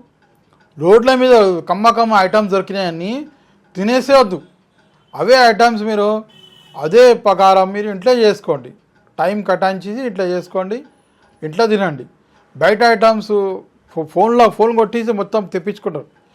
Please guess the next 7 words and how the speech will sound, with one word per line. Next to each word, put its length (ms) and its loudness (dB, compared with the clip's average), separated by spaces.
ఏం 200 0
కావాలా? 380 4
ఆర్డర్, 320 2
టక్ 280 0
ఫోన్ 240 0
చేయాలా, 280 2
ఆర్డర్, 340 0